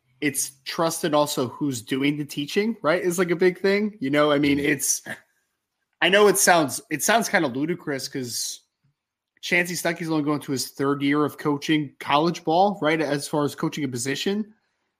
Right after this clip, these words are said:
Speaker 1: But he's gained my trust in a very short amount of time, man. Like, I'm, I'm just, I'm very comfortable with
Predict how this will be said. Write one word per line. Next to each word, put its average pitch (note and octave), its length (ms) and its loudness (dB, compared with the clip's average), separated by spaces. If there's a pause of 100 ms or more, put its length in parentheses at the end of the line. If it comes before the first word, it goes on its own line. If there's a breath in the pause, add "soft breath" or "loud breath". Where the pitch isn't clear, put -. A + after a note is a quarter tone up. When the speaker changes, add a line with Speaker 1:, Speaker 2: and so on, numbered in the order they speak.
(160)
Speaker 1:
But D3 100 2
he's A3 160 4
gained D#4 180 4
my F3+ 140 4
trust G3+ 320 0
in B2+ 80 -4
a A#2 60 -4
very D#3 200 2
short D#3+ 280 0
amount C3+ 240 0
of G#2+ 80 -10
time, C#3+ 340 0
man. A#2 260 -4
Like, A#2+ 140 -8
I'm, F3+ 240 0
I'm F3 140 -2
just, - 340 -6 (560)
I'm C#3+ 160 -4
very G#3 800 2 (120)
comfortable C#3+ 920 0
with C#3+ 300 -2